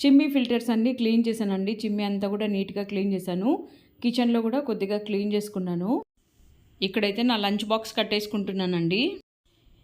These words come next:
ఇక పండుగలు అంటేనే ముందు నుంచే అంతా క్లీన్ చేసే తప్ప పండుగ టైంకి అంతా క్లీన్ కాదండి. అప్పుడప్పుడికే చేసామంటే చాలా హడావిడిగా అనిపిస్తుంది నాకైతే. ఇక నేనైతే వర్కింగ్ ఎంప్లాయీ కాబట్టి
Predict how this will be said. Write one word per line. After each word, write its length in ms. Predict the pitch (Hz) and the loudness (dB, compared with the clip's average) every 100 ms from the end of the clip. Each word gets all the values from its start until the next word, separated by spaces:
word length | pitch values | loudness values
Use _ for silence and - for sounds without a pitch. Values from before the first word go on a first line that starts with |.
| - | 0
ఇక 180 | 240 262 | 2 4
పండుగలు 540 | 262 240 247 294 320 | 4 6 6 6 4
అంటేనే 440 | 277 254 269 269 320 349 - | 6 6 6 6 6 4 2
ముందు 300 | 226 254 269 | 4 6 6
నుంచే 300 | 285 277 302 302 | 6 6 6 4
అంతా 300 | 226 233 277 | 4 4 4
క్లీన్ 360 | 277 254 262 269 | 4 6 8 6
చేసే 200 | 254 247 | 4 2
తప్ప 260 | 240 240 | 2 2
పండుగ 380 | 294 262 240 247 | 2 4 4 4
టైంకి 340 | 247 226 240 247 | 4 4 4 2
అంతా 160 | 214 226 | 0 -2
క్లీన్ 340 | 226 208 220 | 2 2 4
కాదండి. 460 | 226 202 185 180 196 311 359 _ _ _ _ _ | 4 2 2 2 2 2 -2 _ _ _ _ _
అప్పుడప్పుడికే 760 | 214 214 - 269 254 277 277 285 | -2 0 4 4 4 4 4 4
చేసామంటే 680 | 277 247 254 240 226 226 254 | 4 4 4 4 4 4 2
చాలా 400 | 277 226 214 240 | 2 2 4 4
హడావిడిగా 520 | 233 220 214 208 220 233 | 4 2 2 0 0 0
అనిపిస్తుంది 540 | 214 208 208 202 202 | 0 -4 -2 0 2
నాకైతే. 520 | 196 190 185 180 180 220 339 359 - _ _ _ - - | 2 0 -2 -2 0 2 2 -2 -12 _ _ _ -8 -4
ఇక 220 | 247 277 | 4 6
నేనైతే 500 | 269 269 269 269 302 | 6 6 6 6 4
వర్కింగ్ 460 | 269 214 247 240 214 | 2 2 4 4 4
ఎంప్లాయీ 340 | 202 196 196 | 2 2 2
కాబట్టి 380 | 196 185 180 180 | 2 0 0 0